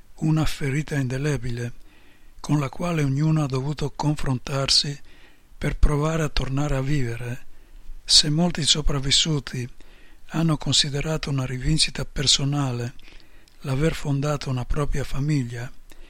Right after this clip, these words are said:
Ida Marcheria ha ottenuto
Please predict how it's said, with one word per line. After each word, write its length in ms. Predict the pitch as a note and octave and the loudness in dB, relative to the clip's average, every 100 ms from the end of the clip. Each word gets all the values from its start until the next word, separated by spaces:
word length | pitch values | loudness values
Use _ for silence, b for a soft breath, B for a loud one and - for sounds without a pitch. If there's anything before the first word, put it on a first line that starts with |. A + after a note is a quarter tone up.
| B B B B | B B B B
Ida 300 | D#3+ E3+ D3+ | 0 2 2
Marcheria 800 | C#3+ C#3 D3 C3+ D3+ D#3 D#3 - b b b | 0 -2 -4 -2 0 0 -2 -6 b b b
ha 180 | - D#3 | -4 0
ottenuto 760 | D#3 - D#3 C3 A#2+ - C3+ | 0 2 2 2 0 -4 -6